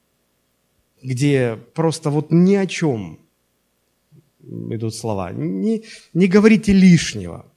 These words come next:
Не повторяйте в суе имя Господа.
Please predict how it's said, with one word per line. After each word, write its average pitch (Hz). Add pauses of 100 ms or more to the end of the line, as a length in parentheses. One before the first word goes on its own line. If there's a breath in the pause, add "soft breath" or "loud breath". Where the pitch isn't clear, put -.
(760 soft breath)
Не 214
повторяйте 202 (180)
в -
суе 190
имя 175
Господа. 135